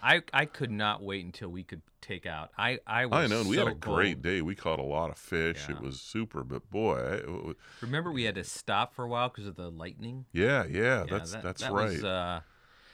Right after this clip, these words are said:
Speaker 1: that
Speaker 2: Yeah.
Speaker 1: actually was a kind of one of those days in the West, and you get these a lot, where you say you're going to wet wade, and you
Speaker 2: Mm-hmm.
Speaker 1: probably should have your waders. I guess
Speaker 2: Yeah.
Speaker 1: it's not
Speaker 2: Yep.
Speaker 1: a given, but I, I have to tell you, though, on this topic,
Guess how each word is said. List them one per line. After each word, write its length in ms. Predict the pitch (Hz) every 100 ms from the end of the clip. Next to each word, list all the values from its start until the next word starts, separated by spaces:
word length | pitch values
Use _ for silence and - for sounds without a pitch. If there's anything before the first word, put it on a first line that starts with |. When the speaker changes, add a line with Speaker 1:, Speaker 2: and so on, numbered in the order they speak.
| - _
Speaker 1:
that 140 | 277
Speaker 2:
Yeah. 80 | 453
Speaker 1:
actually 260 | 415 80 156
was 160 | 135 117
a 80 |
kind 320 | 107 - 156 147
of 80 | 104
one 180 | 127 135
of 60 | 180
those 240 | 160 104
days 340 | 107 107 107
in 80 | 104
the 100 | 92
West, 520 | 85 82 95 76 -
and 100 | 104
you 140 | 110 120 101
get 240 | 131 139
these 200 | - 101
a 80 | 87
lot, 580 | 80 78 64 55 - - - _ - _ -
where 340 | 107 110 107
you 160 | 107 107
say 180 | - 113
you're 180 | 107
going 260 | 104 117 123
to 140 | 117 104
wet 320 | 92 95 -
wade, 460 | 82 76 73 76 - _ -
and 260 | 101 104
you 100 | 92
Speaker 2:
Mm-hmm. 160 | 92 90
Speaker 1:
probably 320 | 87 113 120
should 240 | - 120
have 220 | 107 101 95
your 100 | 92
waders. 380 | 101 117 87
I 80 | 98
guess 240 | 131 80 76
Speaker 2:
Yeah. 100 | 73
Speaker 1:
it's 140 | 71
not 380 | 120 113 110 104
Speaker 2:
Yep. 220 | 85 76 - -
Speaker 1:
a 60 | 110
given, 480 | 110 117 117 98 90
but 160 | 110 -
I, 320 | 143 170 180 - _
I 140 | 135
have 200 | 165 170 -
to 60 | 117
tell 240 | 117 107
you, 160 | 90 87
though, 260 | 90 87 -
on 200 | 92 101
this 160 | 98
topic, 600 | - 104 92 - 80 -